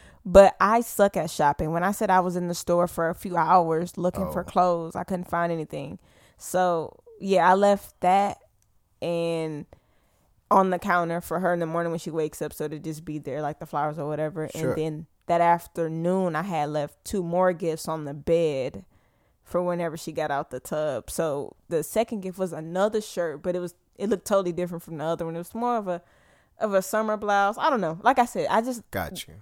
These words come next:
Speaker 1: find stuff that I think will look good on her.
Speaker 2: Yeah.
Speaker 1: And also, she had been saying for the longest that, like, she wanted to make, quote unquote, our house or apartment a home, 'cause she was just saying, like, "We don't have any pictures of us in here," and it's like, "You don't know that we live there."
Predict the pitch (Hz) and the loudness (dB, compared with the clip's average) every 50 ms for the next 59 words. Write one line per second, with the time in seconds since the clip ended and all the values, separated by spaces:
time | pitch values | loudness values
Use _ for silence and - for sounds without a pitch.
0 | _ 180 135 - _ - 196 208 214 - - 208 202 190 160 151 165 - - 180 | _ -20 -20 -8 _ 0 0 0 0 -2 -4 -4 -4 -2 -2 -2 -2 -2 -2 -2
1 | 180 175 - 165 165 170 165 156 151 160 160 156 156 156 175 190 180 202 226 214 | -2 -2 -4 -4 -4 -4 -4 -6 -2 -2 -2 0 0 -2 -2 -2 -2 0 2 2
2 | 135 87 80 76 - - - - _ _ 190 175 - 202 226 233 - - 226 - | 0 0 -2 -8 -12 -18 -20 -20 _ _ -4 -2 2 2 2 2 2 -2 -6 -4
3 | - 214 240 233 208 180 185 180 185 - - 185 190 196 202 202 - 196 180 170 | -4 -2 -2 -2 -2 -2 -2 -4 -4 -2 -2 -2 0 0 -2 -4 -6 -8 -6 -6
4 | 160 156 151 160 170 170 175 170 170 - - 156 151 139 147 147 143 143 147 - | -4 -2 0 0 0 0 0 -2 -4 -2 -2 -2 -2 0 0 -2 -2 -2 -4 -6
5 | - - 185 175 165 165 165 165 170 165 - - 175 165 165 175 175 170 - - | -6 -6 -6 -4 -4 -4 -2 -2 -4 -4 -4 -4 -4 -4 -2 0 -2 -2 -2 -6
6 | - - _ - - - _ _ _ - - 190 180 180 180 175 175 - - 175 | -14 -20 _ -20 -20 -20 _ _ _ 6 8 8 8 8 6 2 0 2 4 6
7 | 170 165 - - 165 170 160 151 147 147 135 156 165 170 - _ _ _ _ _ | 6 6 6 6 6 6 6 6 4 2 0 -4 -6 -12 -16 _ _ _ _ _
8 | _ _ - - - 190 180 185 180 202 - - - - _ 170 175 170 147 120 | _ _ -16 0 6 6 8 8 6 4 -2 -6 -14 -4 _ 4 4 6 6 4
9 | 147 - - 190 196 185 180 180 156 - - 156 151 160 185 185 185 196 190 202 | 2 6 8 8 8 8 6 2 -2 -2 -2 -2 0 0 2 2 2 2 0 -2
10 | 208 - - - - 202 175 - - 220 208 190 180 - - - 185 170 165 156 | -6 -8 -12 -4 -4 -2 -2 0 0 0 2 0 -2 -4 -4 -4 -4 -2 -2 -2
11 | 156 143 143 160 175 180 196 196 175 156 - 175 185 175 170 - - 196 190 185 | -2 -2 0 2 2 4 4 4 2 2 0 -2 -2 -2 -2 -2 0 0 0 0
12 | - 185 170 170 151 143 147 151 160 156 - 156 160 170 180 170 160 135 135 143 | -2 -4 -4 -4 -4 -2 -2 -2 -2 -2 -4 -4 -4 -2 -2 -2 -2 -2 -4 -4
13 | 151 160 175 180 156 143 135 - - - 165 170 175 175 165 160 165 170 170 165 | -4 -6 -6 -4 -4 -4 -4 -6 -10 -10 -4 -2 0 0 0 0 0 0 2 0
14 | 160 151 151 131 143 160 165 165 165 160 160 139 131 139 156 | 0 0 -4 -6 -2 2 2 2 2 2 -2 -4 -4 -4 -6